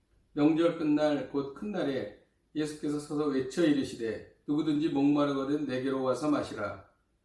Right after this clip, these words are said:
나를 믿는 자는 성경의 이름같이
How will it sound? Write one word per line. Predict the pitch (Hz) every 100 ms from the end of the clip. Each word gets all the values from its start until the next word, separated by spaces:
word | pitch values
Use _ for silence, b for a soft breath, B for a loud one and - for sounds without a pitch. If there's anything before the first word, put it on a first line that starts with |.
| _ _
나를 | - 147 165 170
믿는 | 160 160 147
자는 | 151 165
성경의 | - 160 156 156 156
이름같이 | 147 143 135 123 - 135 113 -